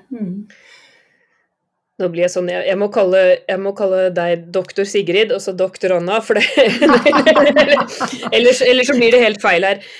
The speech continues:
Speaker 2: Men, men, eh, doktor Sigrid, det, det, dere behandler jo også barn, eh, med barneleddgikt, ikke sant? Du, du jobber på,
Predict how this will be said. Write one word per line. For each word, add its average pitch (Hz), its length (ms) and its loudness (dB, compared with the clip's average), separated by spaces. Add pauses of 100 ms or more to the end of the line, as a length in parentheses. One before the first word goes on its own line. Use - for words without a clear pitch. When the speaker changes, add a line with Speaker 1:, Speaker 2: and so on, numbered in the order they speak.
Speaker 2:
Men, 247 300 0 (180)
men, 247 300 2
eh, 240 320 0 (100)
doktor 214 320 -6
Sigrid, 170 480 -8 (300)
det, 226 140 0 (340)
det, 226 140 0 (360)
dere 202 320 2
behandler 185 480 -8
jo 196 100 -2
også 185 220 -8
barn, 175 300 -4 (120)
eh, 180 540 -6 (220)
med 208 240 -6
barneleddgikt, 175 680 -4
ikke - 140 -16
sant? 196 180 -8
Du, 196 80 -6
du 196 160 -14
jobber 175 520 -6
på, 175 200 -10